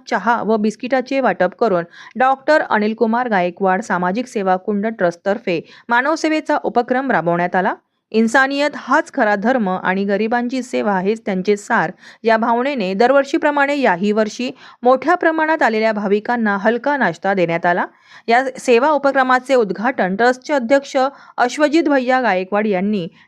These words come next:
डॉक्टर बाबासाहेब आंबेडकर यांच्या प्रतिमेस पुष्पांजली अर्पण करून केले. या प्रसंगी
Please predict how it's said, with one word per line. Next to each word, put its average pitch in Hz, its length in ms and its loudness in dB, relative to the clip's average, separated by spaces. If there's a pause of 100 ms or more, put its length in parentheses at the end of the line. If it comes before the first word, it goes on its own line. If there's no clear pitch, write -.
डॉक्टर 247 360 0
बाबासाहेब 226 580 2
आंबेडकर 214 460 0
यांच्या 196 300 -2
प्रतिमेस 226 640 -2
पुष्पांजली 277 640 -2
अर्पण 185 360 -2
करून 190 280 -2
केले. 196 280 -2 (400)
या 214 120 2
प्रसंगी 262 560 0